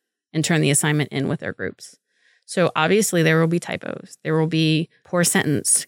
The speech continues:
constructions, but hopefully when thinking about an exhibition and, and rewriting the visual canon,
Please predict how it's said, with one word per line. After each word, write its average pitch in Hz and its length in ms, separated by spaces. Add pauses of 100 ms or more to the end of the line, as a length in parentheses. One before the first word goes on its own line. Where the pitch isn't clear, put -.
(140)
constructions, - 760
but - 160
hopefully 160 760 (500)
when 156 120
thinking 160 340
about 156 240
an - 60
exhibition 170 680
and, 160 300
and 160 180
rewriting 156 520
the 151 100
visual 151 320
canon, 156 580